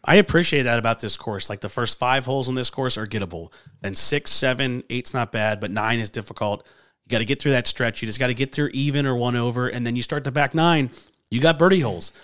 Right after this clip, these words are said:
But then you get sixteen, seventeen, and eighteen. They're an absolute bear, five hundred yard par fours, uphill, tight fairways. Like, I really enjoyed that about, like, there were plenty of holes to go out and birdie.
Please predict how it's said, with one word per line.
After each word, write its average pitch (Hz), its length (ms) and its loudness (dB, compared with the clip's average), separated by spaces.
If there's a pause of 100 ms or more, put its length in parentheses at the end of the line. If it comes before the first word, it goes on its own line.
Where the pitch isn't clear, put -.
But - 100 -12
then 127 80 0
you 131 60 2
get 139 120 4
sixteen, 151 420 0
seventeen, 135 360 0
and 127 100 0
eighteen. 127 300 -2
They're 117 120 -2
an - 140 -8
absolute 131 600 -2
bear, 117 300 -2
five 123 220 0
hundred 123 160 -4
yard 117 260 -4
par 113 180 -4
fours, 107 360 -4
uphill, 110 600 -8 (260)
tight 120 220 -4
fairways. 104 500 -4
Like, 101 220 -6 (340)
I 117 100 2
really 151 360 4
enjoyed 127 340 0
that 113 140 0
about, 107 300 -2
like, 104 140 -6
there 107 100 -10
were 104 100 -6
plenty 165 300 2
of 170 100 4
holes 151 260 2
to 120 100 -8
go 131 160 0
out 151 160 4
and 151 120 -2
birdie. 117 400 -2